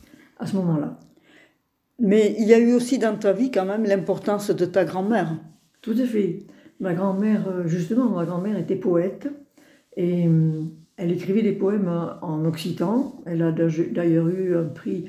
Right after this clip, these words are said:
Speaker 1: des Faits libres à Toulouse. Et, euh, donc, elle me, elle me récitait ses poèmes quand elle en avait trouvé un, même si je comprenais pas tout. <laughs> Ça me faisait beaucoup de plaisir d'entendre des mots, des, des, la chanson des mots.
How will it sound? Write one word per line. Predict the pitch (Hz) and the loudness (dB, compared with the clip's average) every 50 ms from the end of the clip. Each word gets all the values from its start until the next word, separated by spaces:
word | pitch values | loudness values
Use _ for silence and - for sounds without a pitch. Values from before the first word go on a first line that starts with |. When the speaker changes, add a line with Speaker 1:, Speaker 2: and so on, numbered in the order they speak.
| - - - _ - | -14 -20 -20 _ -8
Speaker 1:
des | - 165 165 | -2 -2 -2
Faits | 160 - 180 175 | 0 0 0 2
libres | 196 247 285 302 311 330 330 - - - | 4 2 2 2 0 -4 -6 -8 -12 -10
à | 185 165 | -10 -8
Toulouse. | 165 185 180 185 226 262 285 269 - - - _ _ _ _ _ _ _ _ _ _ _ _ _ _ _ _ _ _ - | -6 -4 -4 -2 -2 -2 -2 -4 -6 -10 -18 _ _ _ _ _ _ _ _ _ _ _ _ _ _ _ _ _ _ -4
Et, | 208 175 175 165 | -2 2 4 4
euh, | 165 160 160 160 160 | 4 4 4 4 2
donc, | 160 160 190 196 190 165 - | 0 0 0 -2 -2 -2 -2
elle | 180 | 0
me, | 170 170 170 170 170 170 165 170 - - - - _ _ | 0 2 2 2 2 2 2 0 -4 -10 -20 -20 _ _
elle | - 202 | -6 -4
me | 185 190 196 | -2 0 0
récitait | 196 226 220 - 254 247 247 - - 269 | 2 2 2 4 4 2 2 2 0 0
ses | 247 - 220 - | 0 0 -2 -2
poèmes | - 214 196 180 170 185 202 202 165 | 0 0 2 2 2 2 0 -2 -2
quand | - 175 165 165 | -2 -4 -4 -4
elle | 190 175 | -4 -4
en | 180 175 | -4 -4
avait | 180 175 180 | -4 -4 -4
trouvé | - - 208 196 165 170 170 170 | -2 0 0 2 4 4 4 4
un, | 170 180 208 240 - - - _ - | 2 0 -2 -6 -6 -10 -14 _ -2
même | 226 214 214 208 | 2 2 2 4
si | 214 214 | 2 0
je | 180 | 0
comprenais | - - 170 160 170 165 165 165 | 0 0 -2 0 2 2 2 2
pas | 165 165 160 | 2 -2 -4
tout. | - - 254 277 294 - - - - - - | -4 -4 -6 -6 -6 -8 -14 -20 -18 -12 -8
<laughs> | - - - - - - - - - - - - - - _ | -6 -2 -2 -4 -4 -6 -14 -18 -20 -20 -20 -20 -20 -20 _
Ça | - - - 190 | -10 -6 -2 -2
me | 175 | 0
faisait | 165 - - 175 226 | 0 0 0 2 2
beaucoup | 196 165 202 - - 214 | 2 2 2 0 0 -4
de | 170 | -6
plaisir | - - 196 196 196 180 185 240 240 233 | -4 -2 -2 0 0 2 2 2 2 2
d'entendre | 220 196 175 156 190 202 190 | 0 -2 -2 -2 -2 -2 0
des | 165 165 208 196 | 2 2 2 2
mots, | 180 180 180 190 202 214 226 214 | 2 2 2 2 2 2 2 0
des, | 170 156 - - - 170 175 - - | -2 -2 -4 -4 -6 -8 -8 -10 -6
des, | 220 180 165 160 | -2 0 0 0
la | - 196 190 | 0 -4 -6
chanson | - - 220 208 202 - - 196 185 180 | -6 -4 -2 -2 -2 -2 -2 -2 -2 0
des | 170 165 | 2 2
mots. | 170 165 160 165 165 - - | 2 4 2 0 0 -4 -10